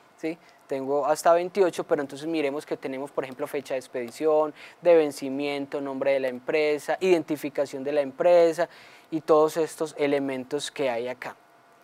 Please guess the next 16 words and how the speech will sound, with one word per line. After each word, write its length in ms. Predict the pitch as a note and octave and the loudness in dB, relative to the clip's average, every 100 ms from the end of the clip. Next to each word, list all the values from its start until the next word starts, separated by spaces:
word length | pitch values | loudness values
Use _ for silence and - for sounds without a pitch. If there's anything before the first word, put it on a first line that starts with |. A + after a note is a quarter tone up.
| _ _ _ | _ _ _
¿Qué 100 | G#3+ | 4
fue 140 | G3+ B3 | 8 10
lo 160 | B3 | 8
que 100 | C4+ | 6
hicimos? 460 | F#3 - B3 G3+ - - - | 0 0 0 0 -4 -16 0
Identificar 920 | F3 F3+ F3 F3+ - D3+ - D3 - _ | 2 2 2 -4 -2 2 8 8 6 _
esos 380 | F3 F3 A3+ - | 4 4 0 0
elementos 800 | F3+ D#3+ E3+ D3+ B2 D3 B2+ - - - | 0 2 2 0 -2 -8 -12 -14 -20 2
o 140 | E3+ | 6
esos 240 | F#3 G3+ G3 | 6 4 0
metadatos 800 | F#3+ E3 D#3+ D3+ D3+ D3 F3+ - - - | 0 2 6 8 8 6 -2 -12 -20 -6
que 180 | D#3+ D3 | -2 -2
tiene 460 | G#3 A3+ G#3+ G3 - _ _ - | 2 0 0 -4 -10 _ _ -4
esta 260 | D3+ - | -2 0
tipología 640 | E3+ E3 - C#3 C3 C#3 C#3 | -2 -4 -2 -2 -2 0 2
documental. 800 | D3 - C3+ B2 A#2 A#2+ D#3+ G#2 | 2 0 -8 -8 -4 4 4 4